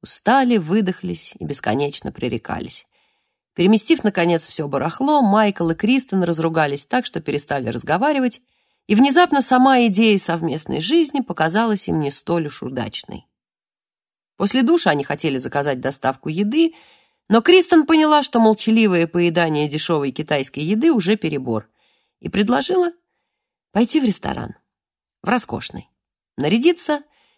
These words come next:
и отправиться в самый лучший ресторан, куда можно попасть без брони. На взгляд Майкла идея была безумная. Оба измотаны до предела, и уж он точно не желал праздновать день ссоры.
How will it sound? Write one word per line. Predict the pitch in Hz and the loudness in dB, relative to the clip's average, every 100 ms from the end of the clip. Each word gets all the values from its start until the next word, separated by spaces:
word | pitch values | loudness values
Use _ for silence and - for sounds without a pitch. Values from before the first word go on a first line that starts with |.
| _ | _
и | - | 0
отправиться | 202 - 330 302 233 247 | 2 4 2 2 0 -2
в | |
самый | - - 254 214 190 | -2 2 2 4 2
лучший | 196 185 - | 0 -2 -4
ресторан, | 156 - 196 269 294 | -6 -4 -2 -2 0
куда | 190 170 | 0 0
можно | 185 196 175 | 2 0 0
попасть | 151 143 165 156 | 0 0 -2 -2
без | 156 | -8
брони. | 139 127 71 - - _ _ _ _ _ _ _ | -6 -6 -6 -8 -14 _ _ _ _ _ _ _
На | - 151 | -4 -4
взгляд | 147 151 - | -2 -4 0
Майкла | 226 330 320 320 320 | 2 2 0 -2 -2
идея | - 151 202 214 | -6 -2 0 0
была | 156 156 | 0 -4
безумная. | 147 131 113 - - - _ _ _ _ - | -6 -6 -8 -8 -12 -16 _ _ _ _ -2
Оба | 226 160 | 0 2
измотаны | 147 151 139 131 135 | 0 -2 -4 -6 -8
до | 127 | -6
предела, | 151 180 240 285 254 - _ _ _ _ - | -4 -2 0 0 -2 -4 _ _ _ _ 0
и | |
уж | 247 240 | 2 6
он | 339 294 | 4 4
точно | 311 320 - | 2 2 4
не | 233 214 | 4 6
желал | 220 220 208 | 6 4 4
праздновать | 220 247 226 214 196 156 | 4 4 4 4 2 2
день | 185 180 | 2 2
ссоры. | - - 156 131 123 | 0 -4 -2 -2 -4